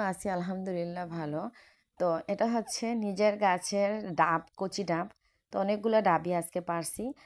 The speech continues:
তো আমার ভাই বলতেছে যে ও নাকি ডাবের পুডিং খাবে, ও ডাবের পুডিং দেখছে, খাবে। তো আমি ডাবের পুডিংটা, আহ, যেটা হচ্ছে সত্য কথা, আমি আর আগে বানাইনি। তো আজকে আমি ফার্স্ট হচ্ছে ট্রাই করব, দেখি কি কতটুকু হয়। এটা হচ্ছে ফার্স্ট মিশন।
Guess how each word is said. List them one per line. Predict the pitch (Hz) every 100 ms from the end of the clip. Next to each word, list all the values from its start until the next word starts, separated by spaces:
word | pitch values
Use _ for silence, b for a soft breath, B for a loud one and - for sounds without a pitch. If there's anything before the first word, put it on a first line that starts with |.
| b b
তো | - 170 170 165 -
আমার | 170 180 175
ভাই | 175 170 175
বলতেছে | 175 180 170 175 165
যে | 175 175
ও | 170
নাকি | 175 - 170
ডাবের | 160 180 175
পুডিং | 170 160 170
খাবে, | 170 147 175 247
ও | 170 165
ডাবের | 170 156 175
পুডিং | - 170 170 151
দেখছে, | 139 - - -
খাবে। | 175 147 131 _ B B B B
তো | 202 196
আমি | 214 233
ডাবের | 214 196 220 220
পুডিংটা, | 226 214 214 208 214 233 233 180
আহ, | 165 170 170 165 170 175 185
যেটা | 175 185
হচ্ছে | 185 185
সত্য | 196 180 190
কথা, | 190 190
আমি | 175 175
আর | 175
আগে | 160 185 175
বানাইনি। | 165 165 156 170 190
তো | 165
আজকে | 160 - 175
আমি | 180 214 B B -
ফার্স্ট | - 220 233 - 202
হচ্ছে | 180 190 -
ট্রাই | 190 170 -
করব, | 151 143 214 302 190
দেখি | 170 214 254
কি | 214 180 -
কতটুকু | 175 180 185 175
হয়। | 180
এটা | 190 185
হচ্ছে | 185 175 165
ফার্স্ট | 180 185 - 175
মিশন। | 160 180